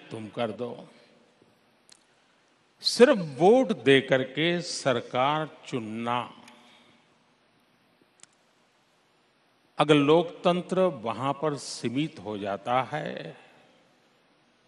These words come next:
तो लोकतंत्र का जो स्पिरिट है, वो कभी पनप नहीं सकता है।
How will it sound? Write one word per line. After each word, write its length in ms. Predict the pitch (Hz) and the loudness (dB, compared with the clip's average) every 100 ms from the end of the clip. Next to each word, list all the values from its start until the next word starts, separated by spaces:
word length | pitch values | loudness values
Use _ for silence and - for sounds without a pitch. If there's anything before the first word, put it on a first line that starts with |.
| _ _ _ _ _ _ _ _ _ _ _ _ _ _ _ _ _ _ _ _ _ | _ _ _ _ _ _ _ _ _ _ _ _ _ _ _ _ _ _ _ _ _
तो 80 | 143 | 0
लोकतंत्र 840 | 135 139 170 170 - 185 180 196 190 | 4 6 6 4 0 0 2 0 0
का 140 | 202 | 0
जो 160 | 190 196 | 0 -4
स्पिरिट 680 | - - 165 170 226 214 | -6 -4 -2 0 -2 -4
है, 460 | - - - - - - - - - _ _ _ _ _ _ _ _ _ _ _ _ _ _ _ - | -12 -14 -14 -16 -20 -20 -20 -20 -20 _ _ _ _ _ _ _ _ _ _ _ _ _ _ _ -10
वो 100 | 127 127 - | -8 -8 -2
कभी 560 | 131 110 139 175 175 - - - | -2 0 0 0 -2 -12 -8 -4
पनप 360 | 123 135 135 117 | -2 -2 -4 -10
नहीं 360 | 107 104 113 | -10 -10 -12
सकता 500 | 107 - 107 - - | -14 -14 -16 -16 -16
है। 300 | - - - | -16 -18 -20